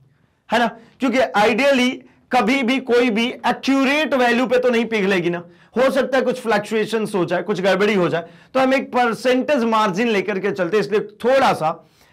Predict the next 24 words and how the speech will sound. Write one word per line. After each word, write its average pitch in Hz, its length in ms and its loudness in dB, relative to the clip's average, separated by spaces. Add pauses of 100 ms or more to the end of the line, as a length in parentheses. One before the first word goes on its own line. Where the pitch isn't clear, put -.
(220)
मेरी, 226 320 2
अ, 185 200 0
जो 202 220 0
सर्किटरी 214 640 0
है 214 100 2
उससे 233 220 -4
थोड़ी 240 280 0
सी 208 100 -6
कम 220 220 -4
वैल्यू 190 260 2
की 196 120 -4
ही 202 80 0
हम 202 140 -2
फ्यूज 160 300 -4
यूज़ 147 200 -4
करते - 280 -14
हैं, 131 220 -18
ठीक 196 160 -2
है। - 160 -18 (1300)
अतिभारण 226 540 2
से 214 120 0
बचाव 226 360 2
के 226 160 0
लिए 214 140 2